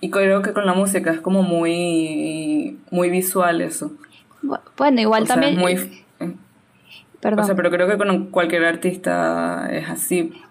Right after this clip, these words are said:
Speaker 2: Exacto.
Speaker 1: Pues, podría
Speaker 2: Es-,
Speaker 1: ser así.
Speaker 2: exacto. Yo creo que eso se lleva, eso, como a cualquier, este, terreno del arte, en el sentido de que no, no existe, no existe un artista o no existe el,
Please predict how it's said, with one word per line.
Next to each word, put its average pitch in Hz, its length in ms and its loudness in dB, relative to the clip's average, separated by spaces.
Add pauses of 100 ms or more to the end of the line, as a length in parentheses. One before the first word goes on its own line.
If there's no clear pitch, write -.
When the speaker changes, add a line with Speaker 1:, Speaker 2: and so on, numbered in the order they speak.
(120)
Speaker 2:
Exacto. 214 520 -4
Speaker 1:
Pues, 165 380 -4
podría 160 280 0
Speaker 2:
Es-, 160 80 -2
Speaker 1:
ser 165 120 -4
así. 160 280 -4 (380)
Speaker 2:
exacto. 226 360 -8
Yo 226 140 4
creo 226 160 4
que 269 80 2
eso 277 180 0
se 277 160 0
lleva, 214 320 2 (280)
eso, 208 480 0
como 196 380 -2
a 196 80 -4
cualquier, 202 680 0 (280)
este, 220 640 0 (680)
terreno 208 420 2
del 226 140 4
arte, 208 360 0 (540)
en 220 80 0
el 214 40 0
sentido 208 400 2
de 226 140 2
que 208 420 2 (140)
no, 220 300 2
no 214 180 2
existe, 233 760 0 (800)
no 220 100 2
existe 262 400 0
un 277 80 4
artista 285 880 2
o 285 60 4
no 254 100 4
existe 269 560 0
el, 254 160 -2